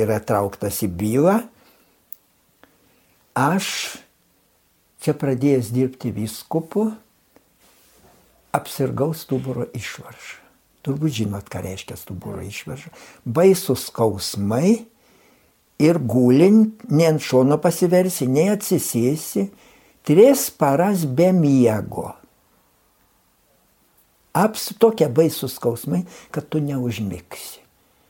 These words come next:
Ir dabar kažkaip guliu ir pradėjau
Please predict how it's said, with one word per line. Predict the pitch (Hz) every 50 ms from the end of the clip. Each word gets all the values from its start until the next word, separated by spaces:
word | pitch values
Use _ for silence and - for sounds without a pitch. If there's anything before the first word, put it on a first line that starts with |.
| _ _ _ _ _ _ _ _ _ _ _ _ _ _ _
Ir | 147 151 160 151
dabar | 127 117 143 139 131 113 - 135 143 165 202 233 247 254 240 - - _ _ _ _ _ _ _ _ _ _ _ _ _ _ _ _ _ _ _ _ _ _ _ _ _
kažkaip | - 269 277 - - - 180 151 127
guliu | 110 123 143 135 127 127 147 185 277 330 - - - _ _ _ _ _ _ _ _ _ _ _ _ _ _ _ _ _ _ _ _
ir | 196 190
pradėjau | - - 233 233 208 233 214 208 208 208